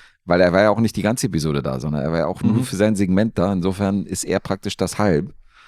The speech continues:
Speaker 2: Mhm.
Speaker 1: Und da meinte auch einer, „Ihr seid doch zu dritt.“ Und dann meinte ich so, „Ach so, deshalb hast du also nicht gecheckt.“ Also es war zu smart für den einen oder anderen. Aber
Speaker 2: <laughs>
Speaker 1: jetzt für diese Episode, nee, eigentlich wollte ich eine ganz normale, ganz normal Zweier-Untertitel nehmen. Hast du einen Vorschlag?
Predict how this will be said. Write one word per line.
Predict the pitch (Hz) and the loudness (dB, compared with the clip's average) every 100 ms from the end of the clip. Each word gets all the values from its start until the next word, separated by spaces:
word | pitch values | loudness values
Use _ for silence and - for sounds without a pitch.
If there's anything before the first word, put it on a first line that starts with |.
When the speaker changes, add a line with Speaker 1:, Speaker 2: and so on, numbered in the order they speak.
| - | -6
Speaker 2:
Mhm. | 120 113 127 _ | -4 -4 -8 _
Speaker 1:
Und | 85 87 | -6 -2
da | |
meinte | 87 90 | 0 2
auch | 98 101 | 2 2
einer, | 98 | 0
„Ihr | 101 | 2
seid | 104 | 2
doch | 117 | 2
zu | - 98 | 0 -2
dritt.“ | 113 147 | 2 2
Und | 101 | 2
dann | 87 | 0
meinte | 87 85 | 0 -2
ich | |
so, | - - | -4 -4
„Ach | 78 - | -4 -6
so, | 143 139 | -4 -2
deshalb | 82 101 117 | -2 -4 -4
hast | 120 - | -6 -4
du | 110 | -4
also | 104 | -2
nicht | 107 104 | -2 -4
gecheckt.“ | - - - - - - | -6 -2 0 -2 -6 -8
Also | 78 | -6
es | 78 - | -6 -2
war | 87 87 - | -2 -2 -4
zu | - | -6
smart | - 123 104 | 2 4 4
für | - | 2
den | 82 78 | -2 0
einen | 78 | 0
oder | 80 76 | 0 0
anderen. | 71 95 127 - _ _ _ _ _ _ _ _ _ _ - | 0 0 -2 -6 _ _ _ _ _ _ _ _ _ _ 0
Aber | 90 92 90 | 4 6 6
Speaker 2:
<laughs> | |
Speaker 1:
jetzt | 98 120 | 6 4
für | - | 2
diese | 98 123 | 2 4
Episode, | 120 127 131 139 127 | 4 6 6 6 6
nee, | 113 120 190 185 _ _ _ | 4 4 4 -2 _ _ _
eigentlich | 95 98 110 | -2 0 2
wollte | 113 | 2
ich | 110 | 2
eine | 107 | 2
ganz | 107 110 | 0 2
normale, | 113 110 113 120 123 _ _ _ _ _ _ _ _ - | 2 4 4 2 -2 _ _ _ _ _ _ _ _ -4
ganz | 101 - | -4 0
normal | 104 104 | 2 2
Zweier-Untertitel | 92 113 104 78 78 80 | 2 2 2 2 0 -2
nehmen. | 71 69 | -2 0
Hast | 92 - | 0 2
du | 120 | 2
einen | 104 | 2
Vorschlag? | - 113 - 57 | 2 0 0 -8